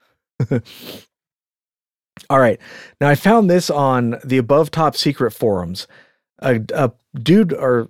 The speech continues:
dude or lady named Zorgon posted on there something that looked kinda like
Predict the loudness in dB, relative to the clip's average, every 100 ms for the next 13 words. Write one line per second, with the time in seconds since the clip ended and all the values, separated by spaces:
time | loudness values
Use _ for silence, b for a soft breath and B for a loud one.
0 | _ -6 -2 0 2 2 2 2 0 0
1 | 2 4 4 0 -2 -4 -2 0 0 0
2 | -2 0 -2 -2 -4 -8 B B B B
3 | _ -2 0 2 2 2 0 0 -2 -2
4 | -4 -4 0 0 2 0 -2